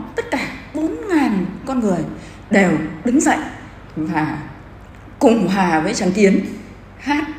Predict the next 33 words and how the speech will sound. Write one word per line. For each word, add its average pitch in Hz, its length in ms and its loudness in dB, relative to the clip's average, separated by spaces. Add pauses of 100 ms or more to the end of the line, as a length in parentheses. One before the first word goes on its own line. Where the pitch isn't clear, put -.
(180)
cái 226 420 2 (100)
phần 180 140 0
điệp 175 200 0
khúc 349 120 -2 (800)
Và 214 180 0
tôi 294 140 0
yêu 285 320 6 (280)
và 156 120 -6
tôi 240 160 -8
hát, 277 260 -4 (400)
lời 190 180 2
yêu 285 200 0
thương, 294 480 2 (180)
lời 185 160 2
bỏng 165 260 -2
cháy 196 360 -4 (440)
tháng 214 200 -4
ngày 208 140 0 (120)
này. 175 100 -8 (240)
Đất 226 100 -6
nước 262 140 -4 (100)
ơi, 226 260 -6 (440)
Tổ 214 80 -2 (300)
quốc 339 220 -4 (540)
của 151 80 -12
chúng 190 240 -6
tôi. 233 180 -6 (500)
Đấy, 165 120 -12 (160)
thì 170 120 -6 (300)
trong 277 380 4
lúc - 180 0
đó 214 320 2
thì 160 100 -2